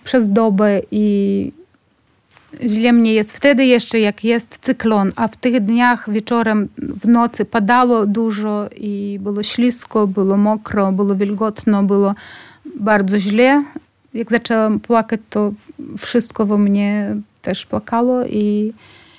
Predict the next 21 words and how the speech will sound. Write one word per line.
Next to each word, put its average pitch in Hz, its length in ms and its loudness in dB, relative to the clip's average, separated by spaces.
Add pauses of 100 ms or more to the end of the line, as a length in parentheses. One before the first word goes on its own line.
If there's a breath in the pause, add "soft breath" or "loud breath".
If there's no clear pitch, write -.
(140 soft breath)
nie 240 140 4
umiałam 254 340 6
ustawić 240 420 0
się 233 360 0
i... 214 380 -2 (320 soft breath)
Jeden 226 320 2
z 208 80 0
nich 240 440 2
ma-, 214 220 2
miał 226 240 2
nazwisko 214 500 0
Holub, 233 580 0
on 220 200 0
mnie, 208 260 -2 (1500 soft breath)
on 311 140 2
mnie 285 140 6
po 247 120 2
prostu 247 540 4 (920 loud breath)
tak 214 320 -2 (1000)
popchnął 202 560 -2 (640)
i 233 440 -4